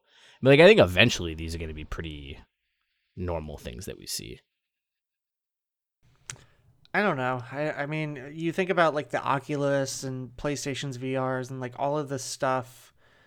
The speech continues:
Speaker 2: I just don't see it catching on. I ju-, I mean, we've, it's been around long enough. I mean, like, what are the practical uses of it? Because video games have dabbled in it, but never,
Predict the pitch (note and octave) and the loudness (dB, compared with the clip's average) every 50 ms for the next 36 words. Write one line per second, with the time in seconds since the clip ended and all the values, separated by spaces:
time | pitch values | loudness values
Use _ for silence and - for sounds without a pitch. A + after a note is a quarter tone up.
0 | _ _ _ _ _ _ _ _ _ _ _ _ _ D3+ E3+ G#3+ A3+ - - D#3+ | _ _ _ _ _ _ _ _ _ _ _ _ _ 0 0 0 0 0 0 0
1 | B2+ - D3+ C3+ A#2+ - - C#3 - - B2 A#2 B2 C#3 C3 A#2+ A#2 C3 B2+ C#3 | 0 0 -2 -2 -2 -4 -8 -8 -8 -8 -8 -4 -2 -2 -2 -2 -2 -4 -4 -4
2 | - - C3 C3+ C3 C3 C#3+ C#3+ C#3 C3+ B2+ C#3 C#3+ C#3+ - D3 - - - E3 | -4 -2 -2 -2 -2 -2 -4 -4 -4 -2 -2 -2 -2 -2 -2 -6 -6 -2 0 2
3 | D#3+ D#3+ D3+ C3+ C3+ C#3 D3+ D#3+ D3+ C3+ B2+ C3 C3+ C#3 C#3 C#3 C3 C3 C3 C#3+ | 4 4 4 6 6 6 6 6 4 2 2 2 2 2 2 -2 0 0 0 0
4 | D3+ - - C3+ C3+ C3+ B2+ B2+ B2 A#2+ B2 A#2 C3 C#3+ C#3 - D#3 D3+ C3+ B2 | 0 -2 -4 -4 -4 -4 -4 -6 -4 -4 -2 2 2 2 2 2 -2 -2 -2 -6
5 | - - - C3+ B2 B2 B2 - C3+ B2+ - C3 A#2+ A2+ A2+ B2 D3 - - B2 | -12 -4 2 2 2 2 2 -4 -10 -4 -2 -2 -2 -2 -2 -4 -4 -4 -4 -6
6 | C3 G#2 G#2+ B2 A#2 - - - D3+ C3 A#2 A#2+ C3 C#3 E3+ F3+ D#3 C#3 C#3 C3+ | -6 -6 -6 -6 -8 -8 -2 -2 0 0 0 -2 2 4 4 4 4 2 -2 -2
7 | C3+ C#3 B2+ - C3+ B2 C3 - - - - B2+ A#2 A#2+ - B2+ C3 C3+ B2+ A2+ | -2 -4 -4 -4 -4 -6 -6 -10 -10 0 6 8 8 8 8 4 -2 -2 -2 0
8 | A#2+ C#3 C#3 - _ _ - C3+ C3 - D3 C#3 C3 B2 C3 B2+ B2 B2+ B2+ | 0 -2 -4 -6 _ _ -4 -4 -2 -2 -4 -4 -2 -2 0 -2 -2 -2 -4